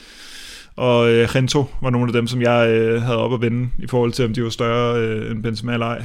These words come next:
Men, øh, jeg tror, jeg tror, en femteplads, det er efterhånden der, vi lander med Benzema. Det er jo også det her med Benzema.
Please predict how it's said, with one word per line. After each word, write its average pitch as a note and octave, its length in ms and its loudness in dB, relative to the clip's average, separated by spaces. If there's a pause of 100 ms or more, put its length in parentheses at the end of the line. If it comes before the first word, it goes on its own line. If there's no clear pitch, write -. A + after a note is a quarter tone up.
(120)
Men, A2+ 220 -6
øh, A#2 280 -8
jeg A#2 100 -12
tror, B2 280 0
jeg A#2+ 180 0
tror, C#3+ 280 4
en C3 160 2
femteplads, C#3+ 460 0
det D3 100 0
er C#3 40 4
efterhånden C3+ 300 2
der, C#3 120 2
vi B2+ 80 -2
lander B2+ 220 0
med C#3 140 0
Benzema. B2+ 360 0
Det B2+ 80 4
er C3+ 40 6
jo D3+ 80 8
også D3 140 6
det C#3+ 60 8
her C3+ 80 8
med C3 100 6
Benzema. B2+ 460 2